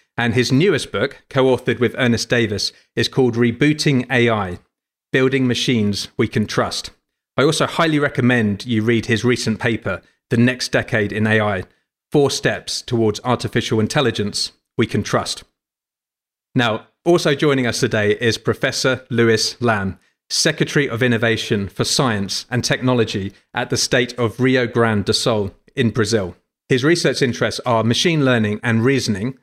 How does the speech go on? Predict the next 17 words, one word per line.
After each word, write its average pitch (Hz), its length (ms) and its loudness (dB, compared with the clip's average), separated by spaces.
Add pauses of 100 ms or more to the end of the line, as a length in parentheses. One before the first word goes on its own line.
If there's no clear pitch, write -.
(260)
neurosymbolic 127 840 2
computing, 127 720 -2 (260)
logic 127 500 0
and 120 140 -2
computation, 117 840 -2 (260)
and 110 180 -2
artificial 120 500 -2
intelligence, 113 680 -2 (300)
cognitive 123 640 -2
and 117 200 2
neural 127 260 2
computation, 107 800 -2 (200)
and 127 160 -2
also 127 560 2
A 131 140 2
I 123 120 2
ethics - 640 -4